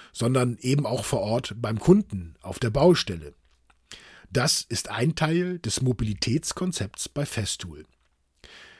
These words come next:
Die eigene Werkstatt auch woanders aufbauen und professionell verwenden können.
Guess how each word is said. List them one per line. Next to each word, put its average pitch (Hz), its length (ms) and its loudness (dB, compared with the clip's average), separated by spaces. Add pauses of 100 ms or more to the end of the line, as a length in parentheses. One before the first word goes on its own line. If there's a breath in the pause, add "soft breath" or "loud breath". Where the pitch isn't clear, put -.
(200 loud breath)
Die 147 80 6
eigene 170 300 6
Werkstatt 175 400 2
auch 151 160 0
woanders 165 500 4
aufbauen 127 720 -2 (140)
und 101 160 -6
professionell 110 840 0
verwenden 110 600 -2
können. - 280 -14